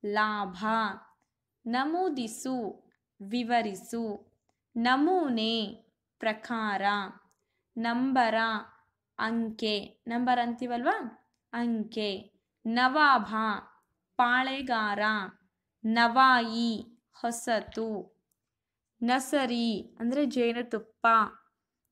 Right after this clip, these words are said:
ನವುಭತ್ತ ನಗಾರಿ, ನೌಕರಿ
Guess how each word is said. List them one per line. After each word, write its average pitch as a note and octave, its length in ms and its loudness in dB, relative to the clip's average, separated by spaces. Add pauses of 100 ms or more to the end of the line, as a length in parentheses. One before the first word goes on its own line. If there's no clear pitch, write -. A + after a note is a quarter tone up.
(560)
ನವುಭತ್ತ B3+ 760 2 (1300)
ನಗಾರಿ, G#3+ 1000 2 (880)
ನೌಕರಿ A#3+ 1080 2